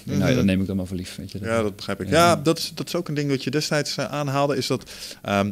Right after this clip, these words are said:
Speaker 2: wat, wat je heel, eh, eh, eh, pakkend zei, is, je moet het in principe zo zien. Ehm, je maag-darmkanaal is eigenlijk ook een soort van buitenkant. Dus je gooit het erin, het loopt door je hele lijf heen,
Speaker 1: Ja.
Speaker 2: maar dat heeft ook een soort, eh, bescherming. En jouw lichaam vertrouwt jou niet. Die gaat vanuit, "Hey,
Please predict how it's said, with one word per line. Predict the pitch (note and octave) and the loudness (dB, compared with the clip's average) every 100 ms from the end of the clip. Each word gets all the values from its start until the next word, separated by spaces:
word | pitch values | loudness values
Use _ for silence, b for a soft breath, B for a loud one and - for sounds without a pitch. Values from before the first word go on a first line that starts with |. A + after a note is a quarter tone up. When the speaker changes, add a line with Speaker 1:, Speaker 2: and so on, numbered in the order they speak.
| A2 | 0
Speaker 2:
wat, | B2+ | 0
wat | B2 | 2
je | - | 6
heel, | B2 C3+ B2 A#2 A#2+ | 6 8 6 2 -2
eh, | A2+ A2 G#2+ _ - | -4 -4 -8 _ -10
eh, | G2+ G2+ G2 F#2+ | -6 -2 2 2
eh, | F#2+ G2 G#2 G#2 | 2 -2 -4 -2
pakkend | C3 B2+ | -2 -2
zei, | C3 C3+ | 0 0
is, | D#3 | 0
je | B2 | -2
moet | B2 | -4
het | A#2+ | -4
in | |
principe | A#2+ C3 - | -6 -4 2
zo | C3+ | 4
zien. | C3+ D#3 F3+ B B - | 4 2 -2 B B -8
Ehm, | G2+ G2+ | -4 -4
je | - G2+ | -2 -2
maag-darmkanaal | A2 A#2+ G2+ C3 B2 A#2 C3 E3+ B2+ F#2+ | 0 0 0 -2 -2 -2 -2 -2 -4 -6
is | A2 | -6
eigenlijk | A2+ A2+ A#2 | -8 -6 -4
ook | A#2+ | -4
een | |
soort | B2+ - | -6 -6
van | A2 F#2 | -6 0
buitenkant. | A2+ A2 A2+ C3+ F#3+ - - - | 0 0 -2 -4 -6 -14 -20 -20
Dus | - | -18
je | - | -2
gooit | B2+ | 0
het | G#2+ | 2
erin, | A2+ C#3+ F#3+ | 4 6 4
het | A#2 | 2
loopt | A#2 A2 | 2 4
door | A#2 | 6
je | A#2 | 6
hele | B2 B2+ | 8 6
lijf | B2 A#2+ A#2 | 8 6 4
heen, | A#2+ C#3+ | 2 2
Speaker 1:
Ja. | |
Speaker 2:
maar | C3+ | 0
dat | C3 A#2 | 0 -2
heeft | A#2+ | -4
ook | A2+ A2 | -4 -4
een | |
soort, | - A2+ G#2 | -4 -4 -4
eh, | |
bescherming. | G2 - C3+ C#3+ | -6 -4 -4 -2
En | B2 A#2+ B B | -4 -4 B B
jouw | - A#2 | 2 4
lichaam | D3 C#3 B2 | 4 4 0
vertrouwt | - B2 A#2+ C3+ | 0 2 2 4
jou | D3 | 4
niet. | D#3+ G3 - b b | 2 0 -4 b b
Die | - | -12
gaat | G#2+ | -10
vanuit, | G#2 G#2+ F#2+ | -4 -2 -2
"Hey, | G2 F2+ | -4 -6